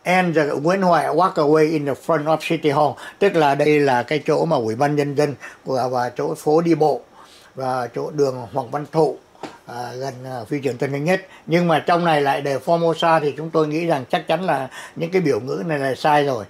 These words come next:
và cố tình là lấp liếm. Ngày mùng sáu tháng sáu, anh ta đã gửi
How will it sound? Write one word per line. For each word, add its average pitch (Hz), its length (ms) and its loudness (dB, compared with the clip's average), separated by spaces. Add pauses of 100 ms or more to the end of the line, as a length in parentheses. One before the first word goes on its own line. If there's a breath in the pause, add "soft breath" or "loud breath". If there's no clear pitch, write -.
(260 loud breath)
và 135 180 2
cố 175 280 4 (120)
tình 147 220 2 (240)
là 120 400 -2
lấp 170 240 0
liếm. 180 240 4 (520 loud breath)
Ngày 151 180 4
mùng 143 280 2
sáu 202 360 4 (1300)
tháng 170 220 -4
sáu, 196 340 4
anh 156 220 -2
ta 151 240 2
đã 156 140 2
gửi 147 240 0